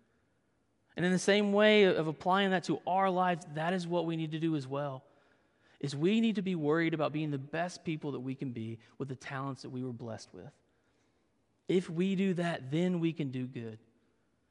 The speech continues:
And if we become better, our audience will demand that we become bigger.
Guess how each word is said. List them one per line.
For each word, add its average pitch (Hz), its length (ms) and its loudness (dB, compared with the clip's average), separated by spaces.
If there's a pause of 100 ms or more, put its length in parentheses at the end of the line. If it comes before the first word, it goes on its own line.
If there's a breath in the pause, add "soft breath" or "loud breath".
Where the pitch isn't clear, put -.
(160)
And 143 120 -4
if 135 160 -6
we 185 280 -2
become 170 680 -2
better, 127 460 -6 (540)
our - 160 -6
audience 156 360 -4
will 143 80 -4
demand 123 380 -4
that 123 40 -8
we 120 120 -10
become 113 420 -14 (100)
bigger. 104 320 -14